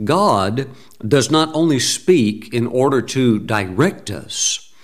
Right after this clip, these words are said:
but he also speaks at times when it's necessary for him to correct us.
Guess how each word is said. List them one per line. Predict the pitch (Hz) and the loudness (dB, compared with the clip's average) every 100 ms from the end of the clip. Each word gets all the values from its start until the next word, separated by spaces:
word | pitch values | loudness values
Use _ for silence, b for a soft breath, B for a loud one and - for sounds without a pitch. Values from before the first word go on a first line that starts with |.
| B B B | B B B
but | 98 131 135 - - | 0 0 0 -4 -2
he | 147 | 0
also | - 175 185 208 | 2 0 2 0
speaks | 185 - - 107 104 - - B B - | 0 0 2 2 2 -4 -8 B B -2
at | 143 - | -2 -2
times | 120 107 98 95 107 107 - B B | -2 0 0 -2 -4 -4 -8 B B
when | 98 117 | 0 2
it's | 110 - - - | 2 -2 -10 -6
necessary | 110 156 196 175 - 120 101 101 | 0 0 0 0 -2 0 0 -2
for | 101 98 | -4 -4
him | 95 117 110 117 | 2 2 4 0
to | 117 - 107 104 104 104 | -2 0 4 4 2 -2
correct | - 98 113 113 - | -2 2 2 0 -8
us. | 73 - - - | -12 -6 -6 -6